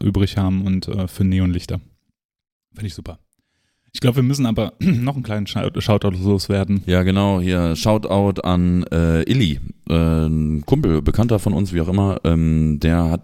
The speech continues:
Speaker 2: ist ja vor ein paar Wochen an uns herangetreten, ist scheinbar auch ein fleißiger Todsteine Scherben, äh, Hörer. Und, äh, der ist ja an uns herangetreten und hat gesagt, "Hör mal, ich hab, äh, hört mal, ich hab einen Film, äh, gedreht, eine Dokumentation.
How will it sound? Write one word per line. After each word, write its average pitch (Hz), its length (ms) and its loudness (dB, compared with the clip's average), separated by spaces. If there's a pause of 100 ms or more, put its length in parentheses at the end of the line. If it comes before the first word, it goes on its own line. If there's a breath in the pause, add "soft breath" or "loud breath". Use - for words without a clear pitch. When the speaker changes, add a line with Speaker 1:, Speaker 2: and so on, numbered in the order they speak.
(140)
Speaker 2:
ist - 140 -4
ja 85 100 0
vor 85 240 0
ein 85 100 2
paar 82 140 2
Wochen 87 320 -2
an 80 100 0
uns 82 180 0
herangetreten, 95 600 0 (300 loud breath)
ist - 180 0
scheinbar 104 300 2
auch 98 40 0
ein 92 60 -2
fleißiger 92 540 0
Todsteine 95 480 2
Scherben, 95 440 -2
äh, 78 300 -2
Hörer. 82 360 -2 (640 soft breath)
Und, 78 360 -2
äh, 76 240 2
der 85 100 0
ist - 80 -2
ja - 60 0
an 73 60 -2
uns 82 160 -2
herangetreten 90 560 0
und 85 80 2
hat 87 100 0
gesagt, 85 200 0
"Hör 95 80 0
mal, 110 240 0
ich - 160 -4
hab, - 180 -6
äh, 76 60 -2
hört 85 420 0
mal, 87 100 0
ich - 120 -4
hab - 80 -4
einen 80 100 -4
Film, 107 380 0
äh, 101 180 2
gedreht, 98 400 0 (460 loud breath)
eine 80 100 0
Dokumentation. 90 720 2